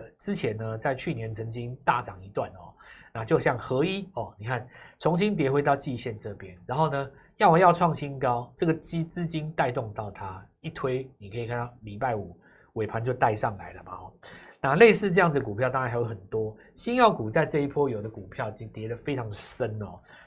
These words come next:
从底部反弹的力量大家一定要注意。那么宏达电我们先说哦，这个是个人的一个利多啦哦，所以威盛集团，那我们说如果集团相对来讲有做账的效应的话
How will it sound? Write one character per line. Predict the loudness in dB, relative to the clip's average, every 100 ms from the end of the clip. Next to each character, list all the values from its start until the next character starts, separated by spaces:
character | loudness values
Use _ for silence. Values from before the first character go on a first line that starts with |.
| -2
从 | 0 2
底 | 4
部 | 6
反 | 6 4
弹 | 2
的 | 0
力 | 0 0
量 | -2 0
大 | 0
家 | 2 0
一 |
定 | 0
要 | -4
注 | -4 -8 -8
意。 | -10 -12 -16 -20 -20 -8
那 | 0
么 | 6 8
宏 | 8
达 | 10 10
电 | 10
我 | 6
们 | 4
先 | 2 0
说 | 2 0
哦， | 0 -2
这 | 0
个 | 0
是 | 0
个 | -4 2 2
人 | 2 -4 -10
的 | -12 -14 -18 -14
一 | -8
个 | -6
利 | -6 -8
多 | -6 -8
啦 | -8
哦， | -12 -16 -20 -20 -20 _
所 | 0
以 | 2 4 0 6
威 | 6
盛 | 6 2
集 | 0 -4
团， | -6 -8 -4
那 | 2 2
我 | 0
们 | -6
说 | -2 -2
如 | -2 -2
果 |
集 | -2 -2
团 | -2 -2
相 | 0 -4 0
对 | 0
来 | 0
讲 | -2 -6
有 | -8 -14
做 | -4 -4
账 | 0 -2 -2
的 | -6
效 | 2 4 4
应 | -2
的 | -8
话 | -4 -4